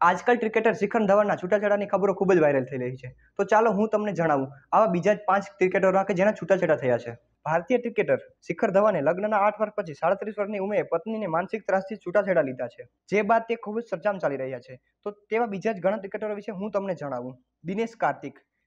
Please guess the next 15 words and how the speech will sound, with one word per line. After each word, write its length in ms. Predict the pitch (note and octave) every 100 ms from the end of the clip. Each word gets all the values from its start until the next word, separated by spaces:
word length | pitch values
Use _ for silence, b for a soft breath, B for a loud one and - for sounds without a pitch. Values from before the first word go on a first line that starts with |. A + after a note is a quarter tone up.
| D3+
બે 120 | F#3
હજાર 200 | G3 A#3+
સાતમાં 380 | A3 G3+ G#3 F3
દિનેશ 280 | G3+ A3+ -
કાર્તિકે 320 | F#3+ G3 F3+
જે 140 | E3+
તે 100 | G3+
સમયે 280 | - G#3 G3+
એકવીસ 360 | F3+ G3 G#3+ F3+
વર્ષનો 280 | F3 F3
હતો. 240 | C#3+ D3+ C3+
તેણે 220 | - G#3
તેની 220 | G#3 G#3+
બાળપણની 460 | F#3+ F3+ F#3 G#3+ G#3+
મિત્ર 340 | F3+ F#3 D3